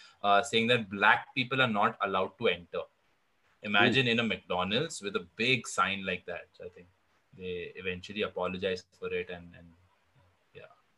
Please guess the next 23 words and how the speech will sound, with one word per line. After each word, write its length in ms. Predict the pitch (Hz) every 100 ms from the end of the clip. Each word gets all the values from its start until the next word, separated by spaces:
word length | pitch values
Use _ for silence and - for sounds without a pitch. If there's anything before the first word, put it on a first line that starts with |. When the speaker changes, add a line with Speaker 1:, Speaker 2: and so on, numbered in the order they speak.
| _ _ _ _ 87
Speaker 2:
Ouch. 220 | 95 95
Speaker 1:
that 20 |
was 100 | 101
another 280 | 98 92 92
controversy. 580 | 92 87 90 82 - - _ _ _ _ _ _ _
Speaker 2:
Ouch. 260 | 90 87 -
So 400 | - 98 92 90 80 _ -
apart 340 | - 110 110
from 160 | 131 120
that, 260 | 120 117 117
you 60 |
know, 80 | 107
everyone 420 | 98 92 110 107
knows 380 | 95 95 95 - - - - _ _
that, 300 | 92 87 82 -
uh, 220 | 82 78
there 180 | 80 90
have 280 | 85 92 90
been 100 | 110
strikes, 540 | 107 - 90 95 -
et 100 | 95
cetera, 380 | - 85 - 90
by 340 | 85 85 85